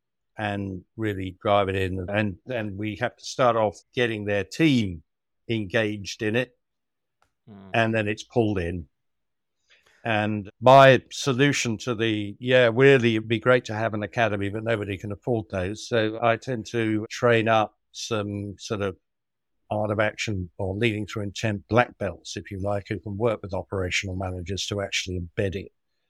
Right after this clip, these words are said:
Speaker 1: because it does need repetition. You need to keep at it for some time. You don't need so many of those.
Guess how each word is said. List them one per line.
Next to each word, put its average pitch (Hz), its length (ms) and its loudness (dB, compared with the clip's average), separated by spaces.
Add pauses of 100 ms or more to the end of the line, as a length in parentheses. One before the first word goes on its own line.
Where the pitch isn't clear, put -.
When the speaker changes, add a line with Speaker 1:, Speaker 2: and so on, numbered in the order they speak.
(200)
Speaker 1:
because 104 280 0
it 107 140 -6
does 107 220 2
need 98 240 -4
repetition. 92 580 -4
You 92 80 -6
need 98 200 -6
to 98 60 -10
keep 98 340 -8
at 98 200 -4
it 92 180 -12 (380)
for 90 60 -12
some 92 260 -6
time. 87 360 -8
You 120 80 -2
don't 131 180 4
need 107 200 -2
so 113 100 -4
many 98 260 2
of 87 80 -2
those. 82 440 -6